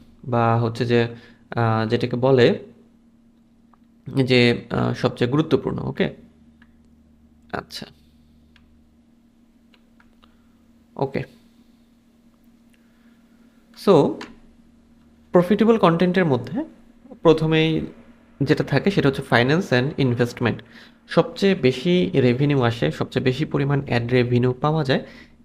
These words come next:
এই নিশ থেকে বা এই কনটেন্ট থেকে। তো finance and invest-এর মধ্যে কোন কোন, মানে, সাবটপিক থাকতে পারে? যেমন পার্সোনাল ফাইন্যান্স টিপস হতে পারে, ইনভেস্টমেন্ট স্ট্র্যাটেজিস হতে পারে, stock and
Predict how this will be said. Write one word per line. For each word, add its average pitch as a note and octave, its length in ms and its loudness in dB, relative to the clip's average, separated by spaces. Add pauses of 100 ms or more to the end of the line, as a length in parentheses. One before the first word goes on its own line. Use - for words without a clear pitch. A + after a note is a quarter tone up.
এই E3+ 200 0
নিশ B2+ 260 -2
থেকে A#2+ 280 -2
বা C#3 140 -4 (100)
এই C3 220 0
কনটেন্ট A2+ 540 -4
থেকে। D#3+ 200 -2 (680)
তো F3 180 2
finance D#3+ 360 -2
and F3+ 180 0
invest-এর E3 480 -2
মধ্যে E3 500 0 (280)
কোন D3 140 -2
কোন, D3 360 -4
মানে, A#2+ 360 -2
সাবটপিক C3+ 480 -2
থাকতে B2+ 260 -2
পারে? A#2+ 160 0 (460)
যেমন D#3+ 240 2
পার্সোনাল C3+ 400 0
ফাইন্যান্স B2 460 -2
টিপস - 260 -6
হতে C3 140 -2
পারে, A#2+ 260 0
ইনভেস্টমেন্ট B2 580 -2
স্ট্র্যাটেজিস C3 540 -2
হতে A#2+ 140 -6
পারে, A#2 200 -4
stock - 320 -6
and B2 220 -4